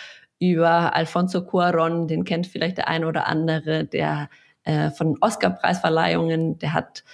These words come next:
zum Beispiel Gravity oder Roma, ähm, regissiert.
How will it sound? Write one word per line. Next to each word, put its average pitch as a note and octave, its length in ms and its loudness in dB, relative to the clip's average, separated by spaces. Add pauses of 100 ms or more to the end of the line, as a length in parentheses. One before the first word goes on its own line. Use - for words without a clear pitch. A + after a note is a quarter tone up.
(220)
zum D#3+ 160 -2
Beispiel D#3 320 -2
Gravity D#3+ 640 0
oder D#3 180 0
Roma, D#3+ 720 0 (440)
ähm, D3+ 600 -2 (800)
regissiert. F3+ 880 0